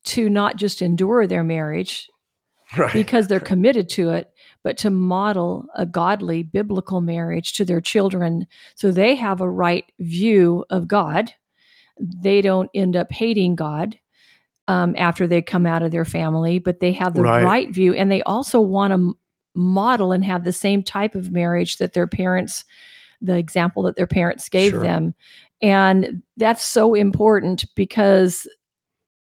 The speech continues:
Speaker 1: you can be, as we all know, you can be one way at church or with other people,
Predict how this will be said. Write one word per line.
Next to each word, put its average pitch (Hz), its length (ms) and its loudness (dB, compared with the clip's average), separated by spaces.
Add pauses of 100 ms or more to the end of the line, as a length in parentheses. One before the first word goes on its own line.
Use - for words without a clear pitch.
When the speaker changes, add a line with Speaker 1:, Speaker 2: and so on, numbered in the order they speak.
(140)
Speaker 1:
you 214 300 4
can 214 220 4
be, 196 500 0
as 180 180 -2
we 185 140 0
all 185 160 2
know, 202 320 4
you 196 220 4
can 180 320 0 (420)
be 202 120 0
one 202 260 2
way 190 220 2
at 180 80 -6
church 185 500 -2
or 185 160 0
with 175 180 -2
other 180 220 -2
people, 175 560 -2